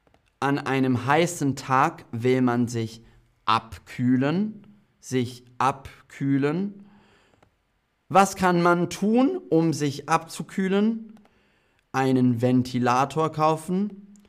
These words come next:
kühles Wasser trinken,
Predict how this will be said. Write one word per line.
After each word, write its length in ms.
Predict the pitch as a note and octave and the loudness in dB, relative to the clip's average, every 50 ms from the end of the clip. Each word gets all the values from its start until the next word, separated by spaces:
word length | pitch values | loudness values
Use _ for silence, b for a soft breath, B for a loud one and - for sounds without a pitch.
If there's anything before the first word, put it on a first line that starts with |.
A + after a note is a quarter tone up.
| b b b b b b b b b b b _ _ | b b b b b b b b b b b _ _
kühles 760 | - - - F3 F3+ F#3 F#3+ F#3+ F3+ E3+ E3+ D#3 E3+ - C3+ | -10 -4 -2 0 2 2 2 2 2 2 2 2 0 0 2
Wasser 340 | D3 C#3+ D3 C#3+ - E3 D#3 | 2 2 2 0 -2 -2 -4
trinken, 880 | D#3 - E3 E3 E3+ E3 D#3+ E3 F3 F#3 G3 G#3+ A3+ A3+ A3+ - - | -2 -2 -2 -2 -2 -2 -4 -4 -4 -2 0 0 -2 -4 -8 -14 -18